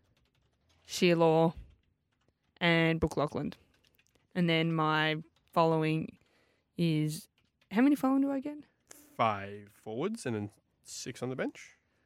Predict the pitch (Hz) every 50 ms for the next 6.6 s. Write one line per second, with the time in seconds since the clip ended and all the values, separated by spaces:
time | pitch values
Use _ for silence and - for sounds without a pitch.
0 | _ _ _ _ _ - - - - 135 117 113 104 98 95 95 95 98 - -
1 | - - _ - - - 180 170 165 165 165 190 190 180 185 180 - - - 196
2 | - _ _ _ _ _ _ _ _ _ _ _ _ _ _ _ _ _ _ _
3 | - 170 170 160 160 160 160 160 160 160 165 170 - - - - _ _ _ -
4 | - - 196 196 202 - - 220 214 202 202 196 190 180 202 - - 190 180 180
5 | 180 170 165 170 175 175 - 196 196 - - 170 160 165 165 - - 220 220 226
6 | 226 220 226 220 220 220 220 220 220 - -